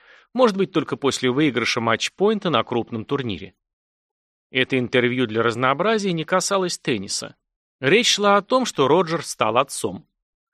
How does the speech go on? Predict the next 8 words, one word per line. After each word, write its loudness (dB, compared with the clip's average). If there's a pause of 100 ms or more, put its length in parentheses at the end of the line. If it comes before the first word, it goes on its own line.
(120)
В -20
Цюрихе 0
двумя 0
неделями 0
ранее, 2
двадцать -4
третьего -2
июля, -6